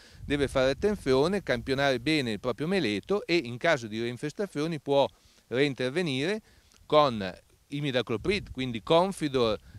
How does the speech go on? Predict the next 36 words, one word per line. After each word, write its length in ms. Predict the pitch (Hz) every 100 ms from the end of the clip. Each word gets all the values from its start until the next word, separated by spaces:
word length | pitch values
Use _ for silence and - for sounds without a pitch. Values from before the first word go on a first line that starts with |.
| -
che 140 | -
però 340 | 127 135 151 156
il 240 | 123 117 113
disciplinare 560 | 113 - 117 143 156
ci 100 | -
limita 320 | 127 151 135
a 40 | 123
un 180 | 156 160
intervento 540 | 127 120 117 143 123
durante 440 | 113 117 117 107
l'annata, 720 | 120 165 180 113 101 - 196 -
oppure 520 | - 139 160 156 202
con 240 | - 151 143
Teppechi, 680 | 190 180 123 104 92 95 95 - -
di 120 | 139
cui 200 | - 165
possiamo 520 | 151 135 151 143 127
effettuare 560 | 127 117 123 151 135 120
due 220 | 147 175
interventi 580 | 180 208 170 120 117 160
durante 460 | 143 113 113 113
l'anno. 420 | 110 82 76 82 92 _ - _ _ _ _
Altro 320 | 170 202 180
insetto 720 | 147 - 156 139 - 107 95 117
del 200 | 123 127
quale 760 | 147 151 147 127 113 110 107
è 80 | 113
in 160 | 127 123
corso 420 | 156 165 143 120
la 300 | 117 110 107
ovodeposizione 1300 | 131 143 127 113 117 107 113 139 151 139 113 98 92
è 260 | 127 135
la 140 | 127 120
psilla 320 | - 160 143
del 200 | 117 117
pero. 480 | - 185 143 82